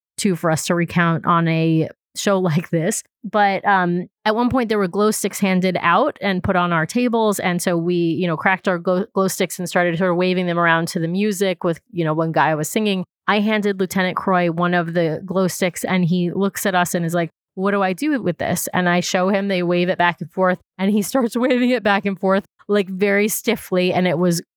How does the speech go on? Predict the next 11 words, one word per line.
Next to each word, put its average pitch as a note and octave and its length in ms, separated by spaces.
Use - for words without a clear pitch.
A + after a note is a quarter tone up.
really, G3+ 380
really E3+ 240
funny. D#3 480
A G3 40
little A3+ 280
bit A#3 160
later G#3 300
on F#3+ 260
in F#3 120
the F3 100
show, E3+ 520